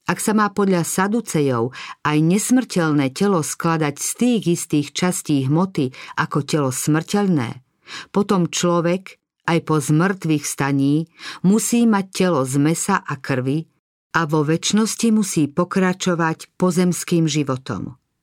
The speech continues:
Musia tam teda byť aj pozemské rodinné zväzky, muž a žena budú žiť ďalej pospolu,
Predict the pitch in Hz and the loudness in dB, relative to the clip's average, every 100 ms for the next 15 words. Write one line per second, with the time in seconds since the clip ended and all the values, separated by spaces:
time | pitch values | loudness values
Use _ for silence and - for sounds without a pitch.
0 | _ - - - 180 220 - 247 240 220 | _ -18 -10 0 2 2 0 0 0 0
1 | 196 190 190 175 175 175 170 - - 226 | 2 2 2 2 2 2 0 -2 -2 0
2 | 208 175 - - 143 147 151 147 143 127 | 2 0 0 -2 0 0 0 2 2 0
3 | 135 143 147 - - 175 190 - - - | 0 0 -2 -4 -2 0 0 -6 -18 -14
4 | - 175 196 180 185 165 170 175 160 165 | 0 4 4 4 2 2 2 0 0 0
5 | 156 156 147 147 143 139 131 120 - 143 | 2 2 2 0 0 0 0 -2 -2 -4
6 | - - 160 160 185 | -4 -2 0 2 0